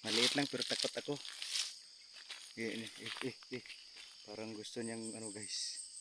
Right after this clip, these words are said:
Ayan. Gusto niyang bumaba siguro. Baba ka dyan. Baka lumipad yan, guys.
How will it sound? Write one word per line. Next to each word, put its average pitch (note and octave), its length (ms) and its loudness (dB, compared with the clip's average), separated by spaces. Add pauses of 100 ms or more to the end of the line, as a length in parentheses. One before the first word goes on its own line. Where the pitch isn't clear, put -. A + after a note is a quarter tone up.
(840)
Ayan. G#2+ 160 -8 (4000)
Gusto - 240 -10
niyang G#2 240 -6
bumaba G2+ 400 -4
siguro. G#2 480 -4 (1800)
Baba A2+ 160 -2
ka B2+ 160 0
dyan. C3+ 240 6 (4000)
Baka - 160 -6
lumipad A#2+ 480 6
yan, C3+ 160 2
guys. - 320 -4